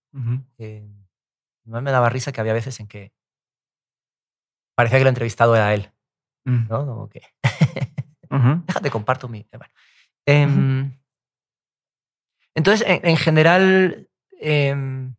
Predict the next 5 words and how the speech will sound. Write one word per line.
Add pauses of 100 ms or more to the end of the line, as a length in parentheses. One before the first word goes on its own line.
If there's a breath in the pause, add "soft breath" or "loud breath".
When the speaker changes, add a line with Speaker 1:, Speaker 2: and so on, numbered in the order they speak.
(3500)
Speaker 2:
sí,
te
diría
estos
dos.